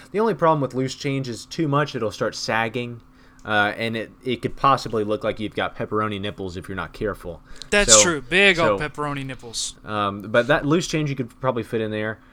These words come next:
Speaker 1: Um, I'm trying to think of something else that you could put in there. I'm, I'm kinda running out. It, we had the list going for a little bit, but then I,
Speaker 2: Yeah.
Speaker 1: I kinda puttered
Speaker 2: What
Speaker 1: out here.
Speaker 2: Well, I tell you what, something that comes to mind you could probably fit in a pocket tee, uh, a, a tampon.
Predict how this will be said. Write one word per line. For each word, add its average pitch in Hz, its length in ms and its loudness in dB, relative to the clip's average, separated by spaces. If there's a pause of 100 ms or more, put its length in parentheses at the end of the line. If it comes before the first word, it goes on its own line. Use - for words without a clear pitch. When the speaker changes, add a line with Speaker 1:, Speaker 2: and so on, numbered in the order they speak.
(240)
Speaker 1:
Um, 110 300 2
I'm 107 80 -2
trying 135 200 -2
to 123 60 -6
think 113 140 -2
of 101 80 -4
something 98 260 -2
else 98 180 0
that 80 160 -10
you 92 80 -6
could 78 140 -10 (560)
put 98 140 -4
in 92 100 -4
there. 92 160 -4
I'm, 92 120 -6
I'm 92 320 -10 (160)
kinda 117 160 0
running 101 240 -2
out. 101 280 -2
It, 117 220 -8
we 120 140 -2
had 143 160 -2
the 110 60 -2
list 110 260 -4
going 143 180 -2
for 95 140 -8
a - 40 -6
little 90 140 -6
bit, 90 180 -4
but 95 140 -10
then 104 140 -4
I, 92 120 -6
Speaker 2:
Yeah. 214 500 0
Speaker 1:
I 214 100 -2
kinda 113 220 -2
puttered 113 260 0
Speaker 2:
What 117 100 2
Speaker 1:
out 127 160 0
here. 78 160 -12 (380)
Speaker 2:
Well, 240 380 6 (140)
I 214 120 4
tell 247 140 2
you 226 80 2
what, 214 160 4 (460)
something 214 360 4
that 190 100 -6
comes 185 160 -2
to 170 80 -4
mind 165 240 -2
you 165 60 -10
could - 100 -12
probably 165 240 -4
fit - 160 -4
in 165 60 -10
a 139 40 -8
pocket 202 380 2
tee, 139 420 -6
uh, 135 300 -6 (200)
a, 156 80 -14 (260)
a - 80 -4
tampon. 214 480 0